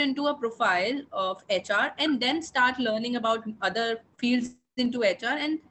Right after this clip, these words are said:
think where you want to grow. So if you ask me, initially, uh, almost four years of my life, I spent into recruitment. And then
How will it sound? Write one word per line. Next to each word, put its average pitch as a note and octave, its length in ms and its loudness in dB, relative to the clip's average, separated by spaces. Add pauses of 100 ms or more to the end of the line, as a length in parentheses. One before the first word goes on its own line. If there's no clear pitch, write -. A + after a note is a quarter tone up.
think C#4+ 240 2
where B3 120 2
you B3 120 2
want A3 200 -2
to A#3 80 -4
grow. E3 340 -4 (400)
So C4+ 200 2
if C4+ 120 0
you D4 140 4
ask D4+ 240 2
me, C#4+ 420 2
initially, C#4 580 2
uh, A3 420 4 (140)
almost C4 400 0
four C#4 200 4
years C#4 260 2
of C4 160 -2
my A#3+ 140 2
life, A3+ 340 0
I G#3 160 0
spent A3+ 380 -4
into A#3+ 240 -2
recruitment. G#3+ 720 -6 (340)
And A#3+ 180 0
then C#4 340 2